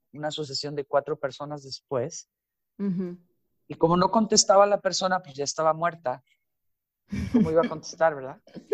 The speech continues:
Speaker 1: Ya les habían dado el gane, entonces e-, ellos ya venían
Speaker 2: Ujú.
Speaker 1: a posesionarse de lo que habíamos construido aquí.
Speaker 2: Sí.
Speaker 1: Y sí, gracias a que nos dimos cuenta y no nos querían dar información porque no éramos parte del juicio.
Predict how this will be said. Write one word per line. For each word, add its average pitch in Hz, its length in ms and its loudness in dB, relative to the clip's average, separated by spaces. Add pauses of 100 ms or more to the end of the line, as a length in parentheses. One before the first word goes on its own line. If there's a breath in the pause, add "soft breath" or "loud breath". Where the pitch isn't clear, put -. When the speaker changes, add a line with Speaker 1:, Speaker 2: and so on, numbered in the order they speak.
(160)
Speaker 1:
Ya 165 80 12
les 180 180 10
habían 175 280 10
dado 175 180 10
el 175 100 6
gane, 202 280 8
entonces 151 420 -2
e-, 170 240 -2
ellos 175 220 2
ya 180 100 4
venían 165 320 2
Speaker 2:
Ujú. 175 100 -2
Speaker 1:
a - 40 -20
posesionarse 147 800 -4
de 139 220 4
lo 127 180 -10
que 131 160 -4
habíamos 139 380 -4
construido 135 540 -4
aquí. 147 340 -10 (380)
Speaker 2:
Sí. - 420 -10
Speaker 1:
Y 143 60 4
sí, 160 240 6
gracias 156 500 6
a 147 120 8
que 131 500 0 (640)
nos 131 260 4
dimos 156 280 4
cuenta 165 560 0 (840)
y 156 220 0
no 156 140 4
nos 160 140 0
querían 156 280 8
dar 160 160 6
información 151 640 -8
porque 175 200 -12
no 160 120 -2
éramos 165 300 0
parte 156 320 0
del 135 140 0
juicio. - 460 -10